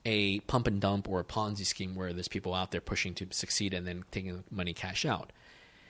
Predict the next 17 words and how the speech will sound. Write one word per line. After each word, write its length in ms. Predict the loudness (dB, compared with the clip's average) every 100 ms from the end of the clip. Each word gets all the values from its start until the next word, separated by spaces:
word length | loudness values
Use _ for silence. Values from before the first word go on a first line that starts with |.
| -4 2
The 80 |
reason 400 | 8 10 10 10
Bitcoin 340 | 8 6 6 6
is 140 | 6
relevant 340 | 8 8 6 2
today 380 | 4 6 4
and 100 | 2
successful 300 | -2 0 2
today 180 | 2 0
is 120 | 0 -6 -6
purely 380 | 2 6 8 8
because 360 | 6 4 4
of 60 | 4
its 140 | 0 0
attributes 560 | 0 2 2 4 2 0
and 220 | -4 -4
its, 300 | -2 0 -2